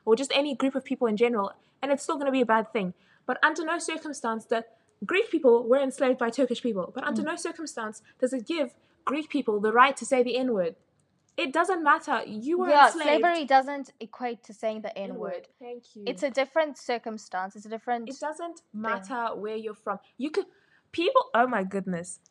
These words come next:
Speaker 1: People at our school, there's, like, some people that are from Africa, but not Southern Africa, like, Northern Africa. So it's more, they, like, more, um, much lighter, obviously. Some of them are, like, actually white because they're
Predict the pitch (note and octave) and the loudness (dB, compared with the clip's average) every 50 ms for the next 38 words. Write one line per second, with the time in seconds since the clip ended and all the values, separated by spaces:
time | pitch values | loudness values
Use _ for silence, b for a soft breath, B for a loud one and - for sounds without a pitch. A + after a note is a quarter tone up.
0 | _ _ - C#4 E4+ G4+ G#4 F#4 D#4 B3 C4+ - - - A3 G3+ F#3 F3+ - A3 | _ _ -6 -2 0 2 2 4 4 2 0 -2 -6 -8 -8 -6 -6 -6 -2 0
1 | A#3 B3+ B3+ C4+ B3+ B3+ - C4 B3 B3 B3 B3 D4 D4 D4 C4 A#3+ A3 G#3+ G#3+ | 0 0 0 0 -2 -4 -4 -10 -8 -8 -8 -8 -6 -4 -2 -2 0 0 -2 -4
2 | - - B3 A#3+ A#3+ A3+ - G3 G3 G3 - - G#3 - A3 G#3 A3 - A#3+ A3+ | -2 0 2 2 2 0 -4 -10 -10 -10 -10 -12 -12 -8 -6 -6 -6 -4 -2 -4
3 | G#3 F#3+ G3+ G#3+ A#3 B3 - - - - - G#3 G3+ G3+ F3+ E3+ F3 F3+ - G3 | -2 -2 -2 -4 -4 -4 -6 -10 -14 -8 -6 -4 -4 -4 -4 -6 -6 -8 -10 -12
4 | - - A3 G#3 G3 - G3+ A3 A#3+ A#3+ A#3+ A3 A3+ A3+ - A#3+ A3+ A#3+ A#3 A3+ | -10 -6 -6 -6 -6 -4 -4 -4 -4 -4 -2 -4 -4 -4 -4 -8 -4 -2 -2 -2
5 | A3+ - _ _ _ _ _ - - A#3 G#3+ G#3 G3+ G3+ G3+ - A3 G#3+ G#3+ G#3+ | -4 -6 _ _ _ _ _ -4 0 0 0 0 -2 -4 -6 -6 -4 -4 -2 -2
6 | A3 A3 A3 A3 A3 A3+ A3 - _ _ _ _ _ - G#3 B3+ C4 C4 B3 B3+ | -2 -2 -2 -4 -4 -6 -8 -20 _ _ _ _ _ 0 4 4 4 4 4 2
7 | A#3 A#3 - - _ _ _ _ - G#3 G#3+ A3 A3+ A#3+ B3 B3 A#3+ - G#3+ G#3 | 0 -2 -4 -14 _ _ _ _ -10 -8 -6 -6 -4 -4 -6 -6 -4 -4 -4 -4
8 | G#3 G3 F#3+ G3 G3 A3+ B3 - - A#3 G#3+ G3+ G3+ G3+ - G#3+ G3 G3 G#3 G#3 | -4 -6 -8 -4 -2 -2 -2 0 0 2 2 2 2 0 -4 -6 -6 -4 -6 -6
9 | F#3+ - - G#3+ A3+ - _ _ - - C4 D4+ D4+ D4+ D4 B3+ A3+ G#3 - - | -8 -6 -6 -6 -6 -6 _ _ -2 0 0 0 0 0 2 2 2 2 -2 -6
10 | G3+ - - - G#3 G3+ G3 F3+ F3 E3+ F3+ F3+ - - _ _ _ _ _ _ | -10 -10 -10 -10 -8 -6 -4 -4 -4 -4 -6 -8 -14 -18 _ _ _ _ _ _
11 | _ _ _ _ _ _ _ _ _ - A#3 A3+ B3 A#3 G3+ A3+ G#3 | _ _ _ _ _ _ _ _ _ -6 -4 -2 -2 -2 -2 -2 -2